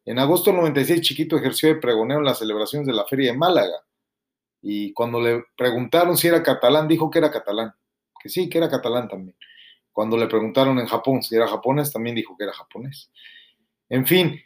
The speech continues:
en la campaña promocional electoral de Barack Obama, pre-, precisamente en el año dos mil ocho, <laughs> apoyó a Barack Obama. Y a finales de dos mil nueve también hizo una película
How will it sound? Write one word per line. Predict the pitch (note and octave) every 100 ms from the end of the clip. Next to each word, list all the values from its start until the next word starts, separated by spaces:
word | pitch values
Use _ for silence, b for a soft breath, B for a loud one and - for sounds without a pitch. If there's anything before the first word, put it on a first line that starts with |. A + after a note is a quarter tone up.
| _ _ _
en | B2 C3
la | C3
campaña | C#3 C3+ F#3 G3
promocional | E3+ D#3+ D3 F3+ F3
electoral | D#3 C3+ - C3 E3
de | E3
Barack | - A#2+ D3 D3+
Obama, | - C3 B2+ D#3 A3+ _ _ _ _ _ _ _ _
pre-, | A2+ -
precisamente | - A2+ C3 C3+ C#3 C3
en | C3
el | C3+
año | B2+
dos | A#2
mil | B2+ B2 A2 -
ocho, | - E3+ E3 - D3 - - -
<laughs> | - _
apoyó | A#2+ - A#2+ - - E3 - B B B _
a | A2
Barack | G#2 G#2+ B2+ -
Obama. | G#2+ A#2+ A#2 A2 - _ _ _ _ _ _ _
Y | C3 A2+
a | A2+
finales | A2+ B2 C#3+ C#3
de | B2+
dos | B2 A#2+
mil | C#3
nueve | C#3 C#3+ D3+
también | D3 B2 C3+
hizo | C3+ -
una | C#3+ C3
película | A2 B2 B2+ A#2 G#2+ A2+ A#2